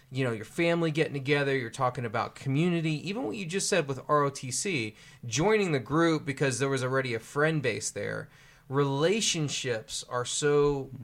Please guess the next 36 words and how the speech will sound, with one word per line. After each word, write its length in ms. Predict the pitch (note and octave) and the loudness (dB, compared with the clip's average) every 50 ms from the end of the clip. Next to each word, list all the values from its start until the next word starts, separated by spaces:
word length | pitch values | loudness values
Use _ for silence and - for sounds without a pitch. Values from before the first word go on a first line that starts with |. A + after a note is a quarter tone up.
| G#2 - B2+ G#2+ | -14 -14 -8 -4
big 240 | C#3+ D#3+ D#3+ D3+ - | -2 -2 -2 -4 -6
for 160 | - - B2+ | -8 -6 -6
you. 340 | A2 G2+ G2+ G#2 G#2+ G#2+ A2 | -6 -6 -8 -8 -10 -10 -8
They 180 | - A#2+ B2 | -6 -4 -4
mean 520 | B2+ C3 C3 D3 E3 F#3 F#3 F#3 F3+ E3+ D#3 - | -4 -2 -2 -2 -2 -2 -2 -2 -4 -4 -4 -4
a 80 | B2+ | -4
lot 360 | B2+ C3 D3 D#3+ F#3+ F#3 - | 0 2 2 2 2 0 -4
to 120 | - - B2+ | -8 -8 -6
you. 280 | A2+ A2 G#2+ G#2+ G#2+ | -4 -4 -4 -4 -4
They 180 | G#2 G#2+ A2+ A2 | -4 -2 -2 -2
are 80 | A2 A2 | -2 -2
life-giving 840 | G#2+ A2 A2 A#2 B2 D#3 E3+ E3 - - F3 D#3 D3 C#3 C3 B2 | -4 -4 -2 -2 -2 -2 -2 -4 -4 -4 -2 -2 -2 -2 -4 -6
to 180 | - - - D#3+ | -6 -6 -4 -4
you, 340 | E3 F3+ F#3+ G3+ A3 A#3+ A3+ | -4 -2 -4 -4 -4 -2 -2
and 100 | F3 A#2+ | -2 -2
I 80 | A#2 | -4
think 360 | A#2+ - - A#2+ A#2+ A#2 - - - - - - - - | -6 -6 -6 -6 -6 -6 -10 -14 -20 -20 -20 -20 -18 -12
it 160 | - B2 A#2+ - | -10 -8 -6 -4
sounds 400 | - - C#3 C3+ C3+ C3+ C3 A#2 | -2 0 0 0 0 -2 -2 -2
like 360 | A#2+ B2 A#2+ A#2 - - - - | -2 -2 -2 -2 -4 -10 -16 -12
it, 180 | - B2+ B2+ - | -10 -10 -10 -8
you're 200 | B2 C3 C#3 C#3+ | -6 -4 -4 -4
life-giving 640 | C#3 B2 C3 C#3+ D3 D3 - D3+ C#3+ C3 D3 C#3+ | -4 -4 -4 -4 -4 -4 -6 -6 -6 -4 -4 -6
to 140 | - - C3+ | -6 -8 -6
those 580 | B2 A#2 C#3 D3 D#3+ D3+ B2+ G#2+ A2 - - - - | -2 0 2 2 2 2 0 -4 -6 -8 -8 -6 -6
as 180 | B2 A#2+ G#2 | -6 -6 -6
well, 540 | G#2+ A2+ C3 D3+ D#3+ C3+ A2+ G#2+ G#2 G2 - - | -6 -4 -2 -2 -2 -2 -4 -6 -8 -10 -10 -8
as 280 | A#2 A2+ A2 A2+ G#2+ | -8 -6 -6 -8 -10
you 60 | G#2+ - | -10 -8
talked 280 | - C#3 B2 B2 - | -4 -4 -4 -4 -6
about, 340 | - A2+ A#2+ A2+ A2 A2 - - - - - - - - | -6 -6 -4 -4 -4 -4 -8 -14 -20 -20 -20 -20 -18 -12
you 120 | - B2+ | -8 -6
know, 160 | A#2+ A#2 A#2 | -4 -4 -4
just 240 | A2+ A2 B2 - - | -4 -6 -6 -8 -8
kind 180 | - C3+ B2 A#2+ | -6 -4 -4 -4
of, 100 | A#2+ | -4